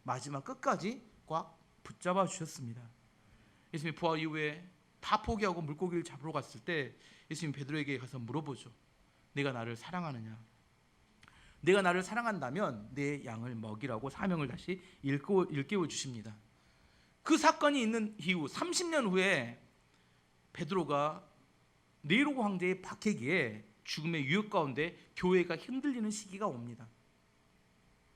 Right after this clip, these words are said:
그때 베드로가 자기 안에 있던 믿음의 반석 같은 믿음을 드러냅니다. 엄청난 박해기에 많은 성도들이 믿음이 흔들렸고, 어, 타협했고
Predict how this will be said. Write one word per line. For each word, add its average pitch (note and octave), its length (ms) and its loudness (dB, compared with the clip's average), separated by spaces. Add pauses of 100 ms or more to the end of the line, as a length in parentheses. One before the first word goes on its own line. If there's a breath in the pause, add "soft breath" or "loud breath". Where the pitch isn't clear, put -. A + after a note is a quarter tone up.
(220 soft breath)
그때 G#3+ 540 6
베드로가 D#3+ 800 0
자기 D3 380 -6
안에 C#3 220 2
있던 D3 360 -6 (280 soft breath)
믿음의 D3+ 420 -4
반석 C#3+ 400 -6
같은 F#3+ 440 -4 (420 soft breath)
믿음을 F3 520 0
드러냅니다. C#3 640 0 (1000)
엄청난 F#3+ 480 4
박해기에 E3 480 -2
많은 E3+ 380 4
성도들이 E3 420 -2
믿음이 C#3+ 260 0
흔들렸고, G#3 840 4 (920 soft breath)
어, A#2+ 200 -12
타협했고 D#4 720 0